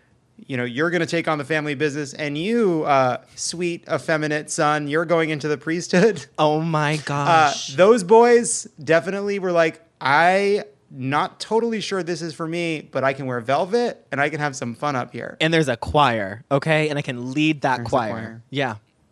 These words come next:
Speaker 1: Is Mitt Romney protesting camp?
Speaker 2: Mitt Romney protesting is also a stunt. It is not camp.
Speaker 1: Okay, okay, okay. Is gerrymandering camp?
Speaker 2: Ooh.
Speaker 1: No, I don't think it is.
Speaker 2: No.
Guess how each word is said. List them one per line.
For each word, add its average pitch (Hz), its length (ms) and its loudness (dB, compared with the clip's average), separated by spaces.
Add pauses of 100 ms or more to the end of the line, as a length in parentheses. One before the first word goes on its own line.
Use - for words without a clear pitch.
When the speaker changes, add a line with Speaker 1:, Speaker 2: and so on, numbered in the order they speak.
(140)
Speaker 1:
Is 160 180 -2
Mitt 175 320 0
Romney 165 480 -2
protesting 135 960 -6
camp? 123 460 -14
Speaker 2:
Mitt 170 240 -2
Romney 185 280 -2
protesting 139 840 -4
is 127 240 -4
also 120 300 -4
a 113 80 -6
stunt. - 560 -10
It 117 100 -8
is 113 160 -10
not 110 380 -8
camp. - 340 -20 (180)
Speaker 1:
Okay, 160 200 -12 (160)
okay, 139 240 -12 (120)
okay. 127 240 -12 (1040)
Is 170 300 -2
gerrymandering 135 1000 -4
camp? - 280 -14 (460)
Speaker 2:
Ooh. 110 720 -4
Speaker 1:
No, 147 180 -2
I 156 80 0
don't 190 140 -6
think 170 160 -10
it 131 80 -6
is. 113 180 -8
Speaker 2:
No. 277 380 -6